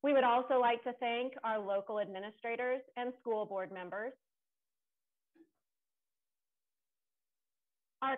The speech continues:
Kansas State Board of Education members, and the Region four leadership team. Nominees, you may recognize some of the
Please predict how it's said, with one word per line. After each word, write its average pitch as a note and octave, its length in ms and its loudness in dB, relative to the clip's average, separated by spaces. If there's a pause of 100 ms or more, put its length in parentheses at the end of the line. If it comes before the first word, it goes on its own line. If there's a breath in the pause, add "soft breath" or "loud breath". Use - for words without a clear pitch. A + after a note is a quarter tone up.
Kansas B3+ 460 0
State B3 260 -2
Board A3+ 220 -4
of A#3+ 60 -4
Education A3 680 -6
members, F#3 400 -6 (3000)
and A#3+ 460 -2 (240)
the A#3 80 -2
Region A3 420 -2
four G#3+ 260 -2
leadership F3+ 520 -6 (120)
team. E3+ 260 -8 (1200)
Nominees, B3+ 540 4
you C4 100 2
may B3+ 160 2
recognize A3 560 -2
some G#3+ 140 -4
of G#3 100 -8
the A3+ 80 -6